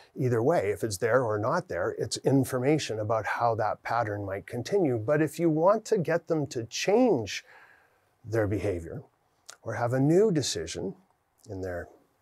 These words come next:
decision-making process, you need to understand what they care about. Because remember, what we value determines everything we do.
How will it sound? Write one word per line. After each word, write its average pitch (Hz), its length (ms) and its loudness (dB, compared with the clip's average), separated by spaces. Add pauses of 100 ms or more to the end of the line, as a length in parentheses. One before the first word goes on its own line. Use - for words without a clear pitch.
(260)
decision-making 104 840 -4
process, - 640 -8 (600)
you 151 100 -2
need 196 160 6
to - 120 2
understand 127 540 0
what 98 180 -6
they 131 100 -2
care 240 240 -2
about. 78 300 -4 (280)
Because 135 440 -4
remember, 131 560 2
what 135 240 4
we 131 120 0
value 147 720 2
determines 160 520 0
everything 175 480 2
we 156 100 2
do. 165 360 4